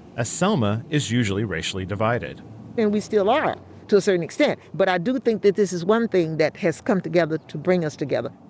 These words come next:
Speaker 1: One of those dividing moments came in nineteen sixty-five, when protesters in Selma attempted to march to the state capitol across the Edmund Pettus Bridge. They were marching for voting rights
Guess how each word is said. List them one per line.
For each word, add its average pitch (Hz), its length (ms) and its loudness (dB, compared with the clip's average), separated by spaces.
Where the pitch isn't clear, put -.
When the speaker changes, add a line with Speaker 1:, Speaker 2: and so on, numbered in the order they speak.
Speaker 1:
One 135 220 2
of 233 80 0
those 135 180 4
dividing 98 400 2
moments 92 400 -2
came 120 240 0
in 107 100 2
nineteen 113 380 0
sixty-five, 95 920 -2
when 107 160 0
protesters 123 800 0
in 98 100 -2
Selma 85 520 -6
attempted 160 420 -4
to 170 60 0
march 101 380 0
to 110 80 -10
the 101 120 -10
state - 280 0
capitol 87 560 -4
across 90 440 -2
the - 160 -2
Edmund 87 300 -6
Pettus 76 300 -10
Bridge. 113 500 0
They 143 100 4
were 160 80 6
marching 185 400 2
for 165 160 -2
voting 123 340 2
rights - 460 -8